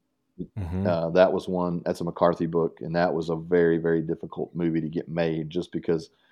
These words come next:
Speaker 2: McCarthy wanted no alienation from the storyline, no bastardization of language. And, um, I, I mean, that's a pretty tall order, you know, when you're talking
Speaker 1: Yeah.
Speaker 2: about McCarthy. Like, how do you,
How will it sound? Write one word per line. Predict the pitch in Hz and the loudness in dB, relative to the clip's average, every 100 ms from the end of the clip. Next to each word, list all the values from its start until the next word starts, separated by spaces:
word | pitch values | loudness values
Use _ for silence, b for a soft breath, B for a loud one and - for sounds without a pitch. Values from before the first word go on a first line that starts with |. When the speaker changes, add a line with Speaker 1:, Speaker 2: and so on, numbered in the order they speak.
| b b | b b
Speaker 2:
McCarthy | 90 - 92 87 87 | -8 2 4 4 0
wanted | 82 87 85 80 - _ _ - | -2 -2 -2 -6 -12 _ _ -4
no | 90 92 80 | 0 2 2
alienation | 85 82 80 80 80 80 | 0 -2 -4 -6 -6 -10
from | 76 80 | -10 -8
the | 80 | -8
storyline, | - 80 80 78 76 78 71 _ _ | -4 -2 -2 -2 -4 -6 -10 _ _
no | 85 85 82 73 - | -4 -2 -2 -2 6
bastardization | 85 82 - 82 82 82 - | 6 6 2 -2 0 0 -2
of | 80 | -6
language. | 78 76 78 73 73 - _ b b b - - | -4 -4 -4 -8 -10 -18 _ b b b -16 -6
And, | 85 80 76 | -4 -4 -2
um, | 76 73 73 73 _ _ _ _ _ _ _ _ _ - | -2 -2 -6 -12 _ _ _ _ _ _ _ _ _ -4
I, | 92 101 | -2 2
I | |
mean, | 101 | 4
that's | 101 104 | 4 4
a | - | 2
pretty | 104 85 | 0 0
tall | 95 80 | 2 4
order, | 76 82 80 85 _ _ _ - | 4 4 0 -6 _ _ _ -8
you | 85 | -6
know, | 80 | -4
when | 78 | -6
you're | 78 | -2
talking | - 107 | 0 2
Speaker 1:
Yeah. | 95 | 0
Speaker 2:
about | 80 | -2
McCarthy. | - - 82 - 76 | -4 -2 -2 -2 -6
Like, | 73 | 0
how | 95 92 | 4 6
do | |
you, | 92 87 82 | 4 0 -2